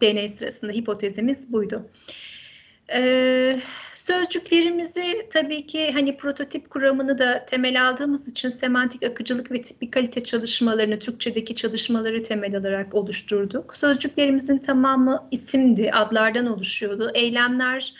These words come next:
çünkü eylemlerle adların işlemlenmesi de beyinde farklılaşıyor. Ee, uydurma sözcükleri için özel bir yazılım kullandık, Woogie. Ee, burada uydurma sözcükler yine fonolojik kurallara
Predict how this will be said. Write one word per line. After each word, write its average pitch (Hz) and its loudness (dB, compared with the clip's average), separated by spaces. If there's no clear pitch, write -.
çünkü 247 -2
eylemlerle 262 2
adların 247 -4
işlemlenmesi 247 -2
de 214 -2
beyinde 190 -4
farklılaşıyor. 196 -4
Ee, 240 4
uydurma 320 4
sözcükleri 311 -2
için 311 -2
özel 277 4
bir 285 2
yazılım 277 0
kullandık, 202 -4
Woogie. 214 0
Ee, 220 0
burada 247 2
uydurma 247 2
sözcükler 233 2
yine 233 2
fonolojik 226 -2
kurallara 202 2